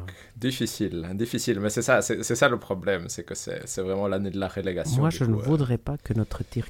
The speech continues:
Speaker 2: quatre soit meilleur que notre tier trois. Ça, c'est aussi un critère
Speaker 1: <laughs>
Speaker 2: important, hein, donc. Si on met deux quatre-vingt-huit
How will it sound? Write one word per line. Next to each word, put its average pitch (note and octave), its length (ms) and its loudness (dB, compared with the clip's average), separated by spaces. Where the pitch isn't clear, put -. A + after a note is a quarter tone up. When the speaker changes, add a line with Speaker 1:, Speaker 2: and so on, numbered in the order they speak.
Speaker 2:
quatre - 320 -10
soit - 200 -6
meilleur G2 320 -4
que - 100 -8
notre F#2+ 280 -6
tier - 180 -12
trois. - 240 -12
Ça, - 160 -12
c'est - 240 -10
aussi - 280 -12
un G#2 40 -2
critère G2+ 440 -2
Speaker 1:
<laughs> - 20 0
Speaker 2:
important, F2+ 340 -6
hein, C3+ 60 -4
donc. F#2+ 160 -10
Si - 200 -12
on G#2 40 0
met G#2+ 160 0
deux A2+ 220 0
quatre-vingt-huit A2 880 0